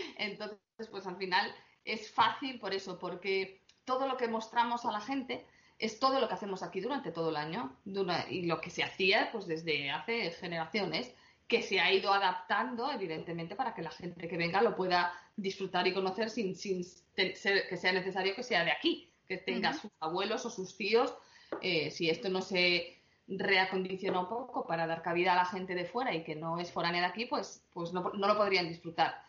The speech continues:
Speaker 1: Entonces, al final, el, el turismo es, es eso, eh, darles el, ponerles una silla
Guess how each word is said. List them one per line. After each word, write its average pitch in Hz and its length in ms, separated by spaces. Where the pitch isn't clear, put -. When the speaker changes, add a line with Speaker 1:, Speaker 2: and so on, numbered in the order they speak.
Speaker 1:
Entonces, 185 280
al 180 100
final, 185 300
el, 175 240
el 165 120
turismo 175 380
es, - 420
es - 200
eso, - 380
eh, 135 720
darles 170 520
el, 165 460
ponerles 185 380
una 196 160
silla 247 400